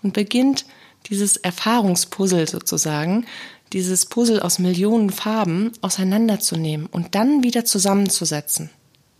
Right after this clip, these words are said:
Oder anders, man macht die Puzzleschachtel auf, kippt alle Teile um, weil das sind die, ist die Erfahrung, dann sortiert man sie nach Farben,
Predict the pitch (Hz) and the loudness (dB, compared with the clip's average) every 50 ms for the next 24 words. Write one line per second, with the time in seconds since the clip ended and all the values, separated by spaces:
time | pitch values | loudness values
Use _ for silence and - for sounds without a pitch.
0 | _ _ _ - - - - - - - - 196 196 196 208 220 226 233 226 - | _ _ _ -16 -16 -16 -16 -16 -12 -6 -2 -2 0 2 2 4 4 2 2 2
1 | 196 190 190 208 202 - 208 196 - 208 202 196 202 - - 190 - - - - | 2 2 2 2 0 0 -4 -2 0 0 0 2 2 0 -2 -4 -6 -6 -6 -2
2 | - 202 240 233 - - 233 - - - - - 175 175 - - 196 214 220 240 | 0 0 0 0 -2 -4 -4 -4 -4 -10 -4 -4 -4 -4 0 0 2 2 4 4
3 | 240 247 240 196 180 175 185 190 - 208 185 - 185 - 170 - - 190 - - | 4 4 4 2 2 0 0 0 2 0 0 -2 -2 -6 -6 -6 -2 -4 -2 0
4 | - 185 180 165 - - 185 202 220 240 226 220 190 190 190 185 - 180 175 175 | 0 -2 -2 -2 -2 0 0 2 4 4 2 2 2 0 0 0 -2 -4 -2 0
5 | - 220 208 - 202 190 170 175 165 165 160 - - - 175 175 190 208 254 311 | 0 0 0 0 0 0 0 0 0 -2 -2 -4 -4 -2 0 2 4 4 2 2